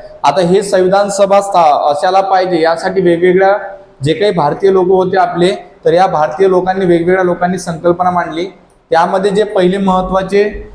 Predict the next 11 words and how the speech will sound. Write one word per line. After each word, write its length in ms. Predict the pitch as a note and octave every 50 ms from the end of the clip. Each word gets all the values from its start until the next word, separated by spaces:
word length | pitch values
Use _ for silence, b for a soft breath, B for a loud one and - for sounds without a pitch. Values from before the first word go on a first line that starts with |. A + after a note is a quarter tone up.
| - - -
संकल्प 500 | - F3 E3+ F3 F3 F3+ G3 G3 G#3 G#3
मांड-, 320 | G#3 G3+ G3+ F#3+ E3+ D#3
संकल्पना 720 | - - F3+ F3+ F3+ F3 G3+ G3+ G3 G#3+ G#3 G#3 G#3 G#3
मांडणारे 520 | G#3 G3+ G3 F#3 F#3+ F#3+ F#3+ F#3+ G3 G3+ G3+
व्यक्ती 520 | - - - E3 E3+ E3 E3+ - G3+ F#3
जे 80 | F3+ G3+
होते, 280 | G3 G3 G3 D#3+ C3
भारतीय 480 | C3 D3 D#3 D#3 D#3 D#3 - G3+ G#3+ G#3
संविधान 400 | G#3 G#3 F#3 F3+ F3+ F#3 G3 G3
असायला 420 | - - E3 G3+ G3 F3+ F3+ F#3+
पाहिजे 640 | F#3+ F#3 G3+ G3 F#3+ E3+ C#3 D3 D#3+ F#3 G3 - -